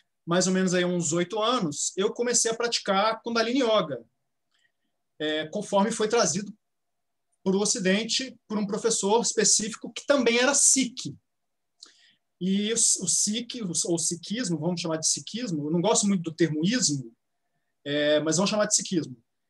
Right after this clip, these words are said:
Na Índia, é a segunda maior religião da Índia, a quinta maior do mundo. Só perde na Índia pro, pro, pro, pro hinduísmo, né? É, e no mundo perde pro judaísmo, pro catolicismo,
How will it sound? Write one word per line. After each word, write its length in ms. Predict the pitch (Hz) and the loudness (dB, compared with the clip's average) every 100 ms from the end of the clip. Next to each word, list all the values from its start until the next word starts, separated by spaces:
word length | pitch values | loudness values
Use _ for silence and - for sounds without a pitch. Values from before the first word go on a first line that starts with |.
| _ _ - | _ _ -2
Na 200 | 196 240 | 2 4
Índia, 500 | 208 214 214 269 285 _ - 185 | 6 4 4 2 2 _ -6 4
é 100 | 185 | 6
a 60 | |
segunda 440 | - 220 175 226 233 | 6 2 0 2 4
maior 280 | 220 208 | 6 6
religião 560 | 233 240 196 190 208 233 _ _ _ _ _ _ _ _ _ _ _ | 4 0 0 -2 -2 -8 _ _ _ _ _ _ _ _ _ _ _
da 240 | 139 190 214 | -6 -2 0
Índia, 220 | 214 165 | 0 0
a 20 | |
quinta 220 | 165 196 | 0 0
maior 180 | 202 202 | 2 2
do 120 | 226 | 0
mundo. 460 | 214 214 190 135 - | 0 2 0 -2 -10
Só 160 | - 156 | -6 -4
perde 440 | 156 190 190 - - | 6 6 6 0 -2
na 240 | 165 165 | 2 4
Índia 340 | 165 190 220 220 _ - _ 165 | 4 2 0 -4 _ -20 _ -8
pro, 160 | 151 | -6
pro, 220 | 156 156 | -4 -6
pro, 480 | 156 151 139 131 123 | -6 -8 -8 -8 -10
pro 140 | - 151 | -6 -4
hinduísmo, 680 | 160 151 214 247 302 294 _ _ - | -2 0 0 2 2 0 _ _ -8
né? 280 | 143 214 247 _ _ _ _ _ 165 | -2 -2 -2 _ _ _ _ _ 4
É, 140 | 160 | 6
e 60 | 185 | 6
no 140 | 240 | 6
mundo 480 | 240 226 247 285 285 | 8 8 8 6 4
perde 440 | 202 202 190 233 | 8 8 6 0
pro 240 | - 160 143 | -2 -2 -2
judaísmo, 800 | 151 196 220 233 262 254 269 _ | 0 2 2 0 0 -2 -4 _
pro 120 | 185 | -8
catolicismo, 840 | 214 190 175 - 196 226 233 269 | -8 -4 -4 -2 -4 -2 -2 -4